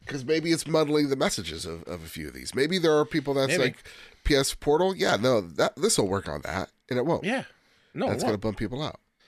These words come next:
Speaker 2: Mm-hmm.
Speaker 1: All right.
Speaker 2: I, I, I, man, I don't know what, and, and to answer that question, are we getting a little too much of, like,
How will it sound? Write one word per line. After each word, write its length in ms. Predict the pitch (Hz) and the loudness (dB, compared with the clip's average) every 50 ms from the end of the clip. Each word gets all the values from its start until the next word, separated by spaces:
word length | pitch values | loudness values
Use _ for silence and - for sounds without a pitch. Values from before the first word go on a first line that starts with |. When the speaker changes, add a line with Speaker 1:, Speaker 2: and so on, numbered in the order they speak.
| _ _ _ _ - | _ _ _ _ -8
Speaker 2:
Mm-hmm. 280 | - 156 160 156 233 302 359 - _ _ _ _ _ _ _ - - | -4 -4 -2 -2 -2 -4 -4 -6 _ _ _ _ _ _ _ -18 -10
Speaker 1:
All 60 | 214 | -4
right. 160 | 180 170 190 196 | -2 0 0 0
Speaker 2:
I, 60 | - 190 190 180 165 - - _ _ _ - - - - - - - - _ - | 0 0 -2 -2 -4 -10 -18 _ _ _ -20 -20 -20 -20 -20 -20 -20 -20 _ -6
I, 180 | - 117 185 180 - - | -4 -4 -4 -4 -8 -10
I, 40 | |
man, 340 | 156 147 156 151 139 131 107 - - - - _ _ _ _ - | -8 -6 -2 -2 -2 -2 -4 -8 -16 -20 -20 _ _ _ _ -12
I 120 | - 143 165 | -6 -4 -2
don't 180 | 165 165 156 | -2 0 0
know 140 | 151 147 147 | 0 0 0
what, 180 | 143 143 139 - - - - - - | 0 -4 -6 -8 -14 -12 -10 -6 0
and, 180 | - 180 175 | 0 2 4
and 160 | 185 202 175 | 2 2 2
to 220 | - - 208 202 - | 2 0 0 2 4
answer 220 | 185 190 185 - 190 | 2 2 2 2 0
that 120 | 170 165 | 0 0
question, 320 | - 175 165 156 - 151 143 | 2 0 0 0 0 0 0
are 80 | 147 | 2
we 80 | 147 147 | 2 2
getting 320 | 139 147 147 156 165 165 | 2 2 2 2 2 0
a 40 | 160 | 0
little 280 | 151 147 151 151 127 123 - | 0 0 -2 -2 -4 -6 -8
too 200 | - - 165 170 | -6 -4 -2 0
much 420 | 175 180 185 202 - - - - - | 0 0 0 0 0 -4 -6 -4 -2
of, 260 | - 147 139 135 127 | 0 2 2 2 2
like, 460 | 147 143 127 120 - - - - - | 0 0 0 0 -2 -6 -18 -20 -20